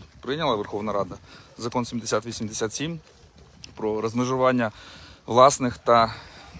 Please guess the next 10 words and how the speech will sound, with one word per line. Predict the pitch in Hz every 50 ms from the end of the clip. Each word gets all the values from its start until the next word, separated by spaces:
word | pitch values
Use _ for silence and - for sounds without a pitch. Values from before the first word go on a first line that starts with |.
| - - - - - - - - - - - - - - -
делегованих | - - 113 120 127 120 135 120 117 117 107 -
повноважень. | - 117 110 113 113 117 131 156 160 143 127 107 101 - - - - - -
Це | - - 113 117 117 110 - - - - - - - -
ситуація, | - - - 139 131 120 - - 123 113 104 - - - - - - - - - - - - - -
так | 107 98
простими | - 110 110 - 135 120 117 113
словами | 120 123 120 113 113 104
сказати, | 95 90 104 104 110 107 104 - 101
коли | - - 107 110
при-, | - 110 113